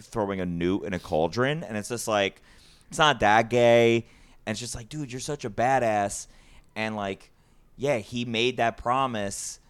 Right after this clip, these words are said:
to Loki at some point because he was trying to fucking probably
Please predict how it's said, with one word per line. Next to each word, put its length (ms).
to 80
Loki 460
at 100
some 280
point 480
because 280
he 100
was 160
trying 320
to 80
fucking 420
probably 460